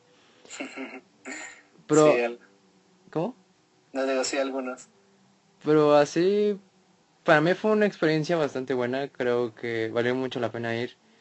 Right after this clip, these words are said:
Speaker 2: Les faltó difusión, les faltó información, pero a pesar de eso fue un buen, buen evento.
Speaker 1: Sí, sí, la verdad, eh, nos re-, nos dieron,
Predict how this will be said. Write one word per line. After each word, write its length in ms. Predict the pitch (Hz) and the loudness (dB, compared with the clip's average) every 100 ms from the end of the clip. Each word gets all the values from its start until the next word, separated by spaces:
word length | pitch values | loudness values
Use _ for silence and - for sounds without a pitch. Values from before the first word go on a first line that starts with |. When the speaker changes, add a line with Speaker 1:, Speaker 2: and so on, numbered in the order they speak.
| _ _ | _ _
Speaker 2:
Les 220 | 127 135 | -2 -2
faltó 280 | - 127 117 | 2 2 4
difusión, 600 | 156 143 117 123 120 127 | 4 4 0 2 2 0
les 140 | 120 117 | -4 -4
faltó 220 | 117 135 | -2 -2
información, 720 | 131 135 117 110 120 117 120 - | -2 0 -2 -4 -6 -6 -6 -2
pero 140 | 117 | -2
a 60 | 110 | -2
pesar 260 | 120 123 | -2 -2
de 140 | 123 120 | 0 0
eso 220 | 120 123 | -2 -10
fue 200 | 120 117 | -8 -6
un 300 | 113 117 117 | -6 -8 -12
buen, 240 | 110 110 | -14 -14
buen 140 | 123 - | -12 -12
evento. 280 | - - _ _ _ _ _ _ _ _ _ _ _ _ _ _ _ - | -14 -18 _ _ _ _ _ _ _ _ _ _ _ _ _ _ _ -18
Speaker 1:
Sí, 440 | - - 117 113 _ _ _ | -16 -16 -20 -20 _ _ _
sí, 200 | - 139 | -16 -10
la 120 | 123 | -6
verdad, 340 | 127 127 135 135 - _ | -4 0 -2 -2 -10 _
eh, 580 | 120 117 113 113 127 - - | -8 -6 -8 -12 -14 -16 -14
nos 240 | 120 120 | -10 -6
re-, 120 | 123 - - | -6 -8 -12
nos 240 | 127 123 | -8 -4
dieron, 440 | 147 165 156 139 | -2 0 0 -4